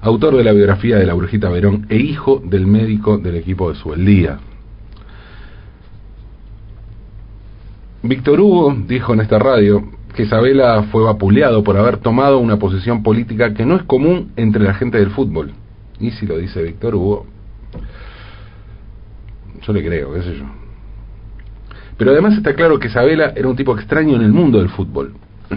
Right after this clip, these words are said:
Como futbolista, Sabela era un, era un diez exquisito, de buen pie, andar cansino. Salió de River y en River le tocó estar a la sombra de uno de los grandes ídolos de la historia del club,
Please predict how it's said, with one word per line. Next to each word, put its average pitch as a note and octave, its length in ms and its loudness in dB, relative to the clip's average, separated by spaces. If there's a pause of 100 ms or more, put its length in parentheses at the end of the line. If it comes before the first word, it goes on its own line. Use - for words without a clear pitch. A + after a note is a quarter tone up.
(920)
Como C#3+ 180 0
futbolista, G3+ 680 0
Sabela D3+ 360 2
era B2 200 4
un, A2+ 220 -2
era C3+ 160 2
un C#3 80 4
diez C#3+ 180 -2
exquisito, G2+ 760 -2 (140)
de G#2+ 160 -6
buen G2+ 240 2
pie, B2 280 2
andar G2 220 2
cansino. F#2 600 0 (2250)
Salió E3 320 2
de F3 80 6
River F#3 320 4
y C#3+ 80 4
en B2+ 80 4
River D3 220 4
le C3 80 6
tocó A2+ 240 2
estar C3 360 0
a G#2+ 80 -2
la G#2+ 140 2
sombra C3 400 2
de G#2+ 80 6
uno A2+ 160 2
de G#2 80 4
los G2 140 2
grandes B2+ 420 2 (380)
ídolos C3+ 420 4
de F#2 60 2
la F#2 80 -2
historia A#2+ 260 2
del G#2 100 4
club, C3+ 320 2